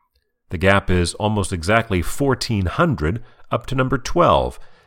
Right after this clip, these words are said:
down one spot from last week, Arkham Horror the card game, by Nate French and Matthew Newman,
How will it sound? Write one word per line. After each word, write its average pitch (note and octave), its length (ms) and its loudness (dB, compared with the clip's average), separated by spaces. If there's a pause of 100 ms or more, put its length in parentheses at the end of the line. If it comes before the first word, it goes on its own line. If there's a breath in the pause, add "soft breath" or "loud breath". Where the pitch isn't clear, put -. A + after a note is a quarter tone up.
(160 soft breath)
down F2+ 400 2
one D#2+ 180 2
spot - 380 0
from D2+ 160 -4
last G#2 340 0
week, E2+ 300 -4 (320)
Arkham D#3+ 360 2
Horror F2 680 0
the F#2 80 -2
card F2 340 2
game, C#2+ 320 -6 (340 soft breath)
by C#2 220 -4
Nate F2+ 300 0
French G#2 380 0
and D2+ 140 -2
Matthew F2+ 360 2
Newman, G#2+ 420 0